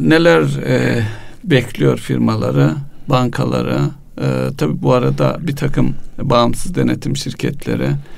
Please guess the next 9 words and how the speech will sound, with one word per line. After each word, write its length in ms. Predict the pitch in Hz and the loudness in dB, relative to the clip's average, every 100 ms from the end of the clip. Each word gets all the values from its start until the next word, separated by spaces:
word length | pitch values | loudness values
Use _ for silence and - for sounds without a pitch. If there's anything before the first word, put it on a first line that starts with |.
| - - - | -16 -20 -4
ve 240 | 139 135 131 | 2 4 4
başka, 480 | 113 - 156 123 - - - | 2 2 2 2 0 -8 -6
e, 320 | 131 131 131 120 139 | -4 -2 -2 -4 -6
kuruluşların 720 | - 135 131 - 120 117 117 | 0 0 0 -2 0 2 2
da 240 | 117 110 113 | 2 0 2
devreye 380 | 117 117 117 | 2 2 0
girebileceğinden 880 | 113 - 113 117 113 110 117 117 113 | 0 -2 -2 0 -2 -2 -2 0 0
söz 280 | 139 - - | -2 -4 -2
ediliyor. 640 | 62 - 62 143 - - | -4 -4 -4 -2 -4 -6